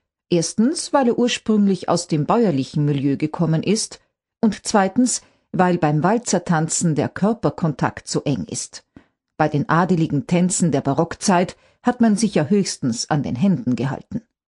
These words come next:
Das aufstrebende Bürgertum hat aber die adeligen Bälle nachgeahmt und dabei den Walzer zu seinem wichtigsten Tanz gemacht, mit rauschendem Erfolg. Auch die Adeligen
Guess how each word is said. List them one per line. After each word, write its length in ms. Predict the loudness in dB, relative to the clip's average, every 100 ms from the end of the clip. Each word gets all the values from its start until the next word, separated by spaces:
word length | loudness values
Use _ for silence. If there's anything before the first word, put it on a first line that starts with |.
| _ _ _ _ _
Das 160 | -2 0
aufstrebende 720 | 0 0 -2 0 2 2 0
Bürgertum 720 | 0 0 0 0 2 2 2 -2 _
hat 240 | -4 -2 0
aber 220 | 2 2
die 200 | 0 0
adeligen 560 | 0 2 2 2 0 0
Bälle 240 | 2 2
nachgeahmt 840 | 2 0 0 -2 0 0 -2 -8 _ _ _
und 220 | -2 0
dabei 280 | 0 2 0
den 240 | 2 2 2
Walzer 500 | 0 0 0 0 0
zu 140 | -2
seinem 420 | 2 2 4 2
wichtigsten 580 | 0 -4 -6 -4 -2 0
Tanz 320 | 2 0 0
gemacht, 480 | 0 0 0 -4 -20 _ _ _ -8
mit 280 | -6 -2 0
rauschendem 580 | 0 0 0 -2 -2
Erfolg. 580 | -2 -4 -2 -6 -6 -20 _ _ _ _ _ _
Auch 160 | -2 0
die 120 | 0
Adeligen 580 | 0 2 2 2 0